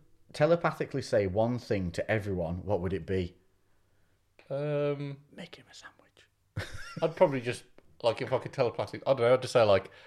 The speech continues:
Speaker 2: uh, "Hope you're having a good day." Try and make people feel good, 'cause then if they're feeling good, it'll reflect
Speaker 1: If you
Speaker 2: on them.
Speaker 1: telepathically say one thing to everyone, what would it be?
Speaker 2: Yeah.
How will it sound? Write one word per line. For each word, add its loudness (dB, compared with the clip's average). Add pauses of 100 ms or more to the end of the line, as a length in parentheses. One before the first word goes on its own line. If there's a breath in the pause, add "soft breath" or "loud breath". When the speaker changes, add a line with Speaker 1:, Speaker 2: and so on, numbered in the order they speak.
(180 loud breath)
Speaker 2:
uh, 2
"Hope 0
you're 4
having -2
a -6
good -8
day." -6 (120)
Try 6
and 4
make 0
people -2
feel 2
good, -2
'cause -4
then 4
if -4
they're 12
feeling -2
good, -4 (260 soft breath)
it'll -4
reflect -4
Speaker 1:
If -8
you -2
Speaker 2:
on -4
them. -10
Speaker 1:
telepathically -8
say -2
one -4
thing -6
to -12
everyone, -6
what -8
would -10
it -16
be? -8
Speaker 2:
Yeah. -6